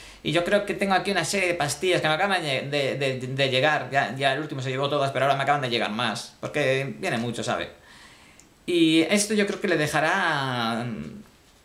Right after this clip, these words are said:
tranquilo, tranquilo, muy tranquilo. Mu-, muy, muy tranquilo. Porque usted le veo yo nervioso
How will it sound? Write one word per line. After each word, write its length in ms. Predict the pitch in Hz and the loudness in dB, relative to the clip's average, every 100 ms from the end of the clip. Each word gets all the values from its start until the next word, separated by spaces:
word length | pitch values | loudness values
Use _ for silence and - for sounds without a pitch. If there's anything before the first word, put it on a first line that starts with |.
| _ _ - - - | _ _ -20 -18 -4
tranquilo, 540 | 156 151 185 110 - | -2 0 0 0 -4
tranquilo, 300 | - 127 117 | -6 -6 -2
muy 220 | 151 220 - | 2 4 4
tranquilo. 440 | 120 113 113 80 - - - - - - | -2 -2 -6 -6 -8 -10 -12 -16 -16 -14
Mu-, 320 | - 135 117 | -8 -6 -6
muy, 500 | 107 156 226 - - 135 | -2 2 2 0 -8 -10
muy 220 | 135 120 - - | -6 -6 -8 -12
tranquilo. 300 | 127 - - - - - | -14 -14 -18 -20 -20 -16
Porque 180 | 131 143 | -6 -6
usted 320 | 131 262 254 | 0 2 2
le 80 | 240 | 4
veo 200 | 226 214 | 4 4
yo 120 | 214 | 2
nervioso 580 | 214 165 220 226 120 | 2 2 2 0 -6